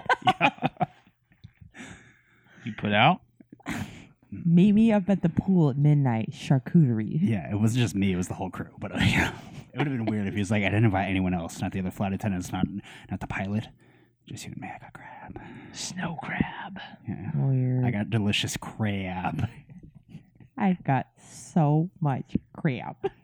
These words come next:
Speaker 2: So, uh, thirty-two hours in Phoenix. It w-, it, 'cause I've had long layovers before when they're like, "Oh, you got thirty-two hours in snowy Billings, Montana."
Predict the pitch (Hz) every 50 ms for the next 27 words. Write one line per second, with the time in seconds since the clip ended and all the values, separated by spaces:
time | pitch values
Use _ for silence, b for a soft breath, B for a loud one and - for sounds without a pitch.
0 | _ _ _ _ - B B B B B B B B 123 B - - 135 117 113
1 | 110 107 - - 110 113 107 104 104 104 101 101 98 98 - - - - - -
2 | 131 131 127 120 - 143 127 113 110 117 117 107 110 104 104 - - 117 107 104
3 | 107 107 - - - - - - - - 107 104 107 110 110 - 120 123 107 98
4 | - - 143 135 123 147 127 - 220 202 165 127 113 113 120 123 113 107 104 101
5 | 107 110 120 117 - 143 127 - 139 127 127 123 120 120 117 120 139 160 - -
6 | 220 220 202 175 156 151 160 160 180 170 143 - - - 180 170 170 - - 180
7 | 160 160 156 156 156 156 135 123 117 110 - - - - 147 139 139 143 143 135
8 | 113 98 117 120 127 131 131 120 107 113 110 110 110 101 - - 117 107 98 90
9 | 78 - -